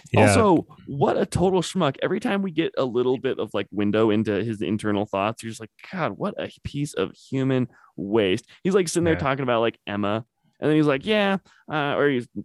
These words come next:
Speaker 2: not, he's, like, thinking about it to himself. And he was like, he considered forcing himself on her, but he only didn't 'cause, like, one of her friends might, like, beat him up and it might damage his standing with
Speaker 1: Right.
Speaker 2: the Espenians. Like, whoa,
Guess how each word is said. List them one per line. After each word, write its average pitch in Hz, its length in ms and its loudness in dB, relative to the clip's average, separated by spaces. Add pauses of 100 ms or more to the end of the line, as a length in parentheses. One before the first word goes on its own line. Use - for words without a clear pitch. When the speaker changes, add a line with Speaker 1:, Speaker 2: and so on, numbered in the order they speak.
Speaker 2:
not, 73 280 -6
he's, 110 100 -4
like, 95 160 -6
thinking 143 320 0
about 95 220 0
it - 80 -4
to 120 80 -4
himself. 98 420 0
And 123 60 -2
he 127 40 0
was 113 80 -2
like, 120 120 -2
he 196 80 -8
considered 175 480 0
forcing 185 480 0
himself 117 420 -2
on 104 140 0
her, 104 160 0
but 127 220 2
he 202 100 2
only 185 180 4
didn't 110 320 0
'cause, 110 160 -6
like, 101 120 -4
one 131 180 2
of 110 60 -2
her 104 100 -2
friends 107 320 -6
might, 104 100 0
like, 107 220 -2
beat 110 180 0
him 101 100 -2
up 92 220 -2
and 110 60 -4
it 107 40 -2
might 101 220 -4
damage 98 320 -4
his 98 140 -8
standing 95 340 -4
with 95 140 -4
Speaker 1:
Right. 85 160 0
Speaker 2:
the 85 80 -4
Espenians. 101 520 -4
Like, - 400 -8
whoa, 143 280 -4